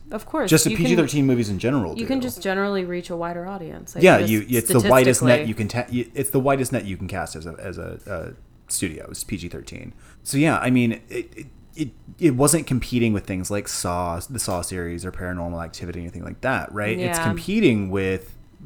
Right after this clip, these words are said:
Speaker 2: your Princess Diaries, right?
Speaker 1: Yeah, yeah.
Speaker 2: That, that lot. Now, you didn't come out the same year, obviously, but, you know, that sort of ilk.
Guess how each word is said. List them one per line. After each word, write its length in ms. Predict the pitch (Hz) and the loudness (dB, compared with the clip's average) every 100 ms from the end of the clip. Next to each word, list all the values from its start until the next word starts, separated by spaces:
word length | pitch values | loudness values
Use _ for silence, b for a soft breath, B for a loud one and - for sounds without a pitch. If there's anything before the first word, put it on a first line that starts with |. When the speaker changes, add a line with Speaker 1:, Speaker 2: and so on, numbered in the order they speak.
| - - - | -18 -18 -12
Speaker 2:
your 240 | 123 127 | -6 -2
Princess 320 | 143 139 123 | -2 -2 -2
Diaries, 760 | - 117 131 78 - - - - - - | 2 2 2 0 -4 -8 -8 -10 -20 -4
right? 600 | - 110 240 190 - - | 4 6 6 4 -4 -8
Speaker 1:
Yeah, 300 | 196 117 190 - - - - | -6 -4 -6 -12 -20 -20 0
yeah. 100 | 165 | 4
Speaker 2:
That, 320 | 131 139 123 | 6 6 6
that 280 | 123 110 98 | 4 4 2
lot. 300 | 107 90 80 | -4 -4 0
Now, 80 | 120 | 2
you 100 | 117 | 2
didn't 140 | 104 | 0
come 100 | 98 | -4
out 140 | 92 98 | -6 -8
the 60 | |
same 180 | - 90 | -10 -10
year, 120 | 82 | -12
obviously, 380 | 78 98 - - - | -12 -12 -12 -14 -6
but, 220 | 101 90 | -6 -2
you 80 | 127 | -2
know, 180 | 101 90 | -2 0
that 260 | 113 110 | -2 -2
sort 200 | - 110 | -2 -2
of 80 | 92 | -4
ilk. 400 | 95 80 - - | -8 -12 -12 -18